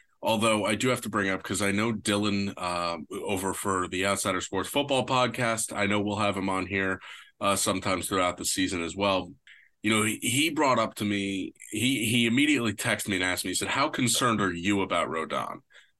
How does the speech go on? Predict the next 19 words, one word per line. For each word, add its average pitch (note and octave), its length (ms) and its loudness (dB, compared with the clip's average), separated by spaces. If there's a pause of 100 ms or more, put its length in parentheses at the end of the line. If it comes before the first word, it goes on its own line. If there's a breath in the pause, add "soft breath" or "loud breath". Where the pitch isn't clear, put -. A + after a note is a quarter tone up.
(180)
Because G#2 340 2
he, B2+ 960 2 (400)
no, A#2 520 2
he's C3+ 360 0
like, G2 300 -2
"Look, C3 400 2
Severino A2+ 1120 0 (160)
ended A#2 240 2
up G2+ 160 0
needing A2 480 2
Tommy G#2 340 0
John A#2 560 0 (300)
when G#2 320 0
it F#2 100 -2
started A2 340 2
with G2 120 -4
forearm G#2 420 2
tightness." - 560 -4 (560 soft breath)
Again, D3 480 2